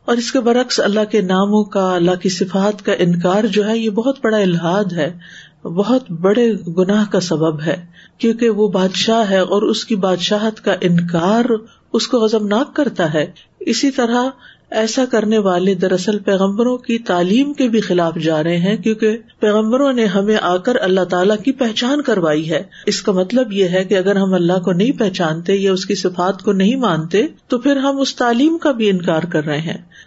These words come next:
اور اس دنیا میں جتنی بھی قسم کا شرک ہے، اس کی بنیاد اللہ تعالیٰ کی صفات کا ہی انکار ہے، کیونکہ جس کو اللہ کی پہچان ہو جائے، وہ کسی اور کو اس کے برابر لا ہی نہیں سکتا،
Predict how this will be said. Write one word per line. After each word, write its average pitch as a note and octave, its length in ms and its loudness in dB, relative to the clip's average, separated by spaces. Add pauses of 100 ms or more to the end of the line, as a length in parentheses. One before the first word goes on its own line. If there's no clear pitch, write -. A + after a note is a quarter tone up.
(240)
اور G#3 240 0 (400)
اس A3 180 0
دنیا B3 300 2
میں C4+ 160 0
جتنی B3+ 400 0
بھی D#4+ 120 4
قسم B3 360 -2
کا A3+ 140 0
شرک A#3 440 -2
ہے، E3 180 0 (140)
اس A3+ 280 -2
کی G3 140 0
بنیاد F3 440 0 (440)
اللہ F3 240 2
تعالیٰ E3+ 300 2
کی F#3 60 -4
صفات F3 520 -2
کا F3 80 0
ہی F3+ 180 2
انکار D#3+ 380 -2
ہے، F3 160 -6 (280)
کیونکہ B3 260 2
جس B3+ 280 0
کو C#4 200 0
اللہ C4+ 380 0
کی D4+ 80 2
پہچان G3 480 0
ہو F#3 160 2
جائے، G3+ 280 0
وہ C4+ 60 0
کسی C4+ 360 -2
اور A#3 440 0
کو C4 360 0
اس - 160 -4
کے A#3 100 2
برابر F#3 480 0
لا F3 300 2
ہی C4 120 2
نہیں A#3+ 180 0
سکتا، - 380 -8